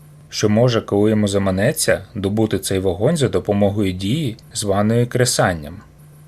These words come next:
По-третє, що цю таємницю, а власне небажане явище, він не приховав, як годилось би,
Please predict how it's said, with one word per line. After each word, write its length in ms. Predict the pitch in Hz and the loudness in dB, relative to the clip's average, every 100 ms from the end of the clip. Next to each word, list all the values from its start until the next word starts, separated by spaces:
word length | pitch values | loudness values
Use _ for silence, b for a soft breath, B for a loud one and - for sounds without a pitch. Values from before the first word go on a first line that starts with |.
| - | -8
По-третє, 600 | 87 90 120 190 196 80 - - - - - | -6 0 2 2 -2 -6 -8 -20 -20 -20 -20
що 160 | - 113 | -10 -6
цю 200 | - 131 | -2 0
таємницю, 680 | 120 110 123 208 214 90 85 - - - - - | 2 2 2 2 0 -6 -10 -16 -20 -20 -20 -16
а 100 | - | -6
власне 540 | 98 120 131 - 117 107 | 0 4 4 4 0 0
небажане 600 | 120 110 110 107 107 123 | -2 2 6 6 4 2
явище, 520 | 123 87 76 - - - - - - - - | 2 2 0 -4 -6 -12 -20 -20 -20 -20 -14
він 200 | 98 131 | -2 0
не 80 | 170 | 0
приховав, 580 | - 170 - 165 95 - - - | 0 -4 -4 0 0 0 -12 -2
як 180 | 117 135 | 2 4
годилось 540 | 147 180 127 90 82 | 2 2 2 0 -2
би, 140 | 90 | -10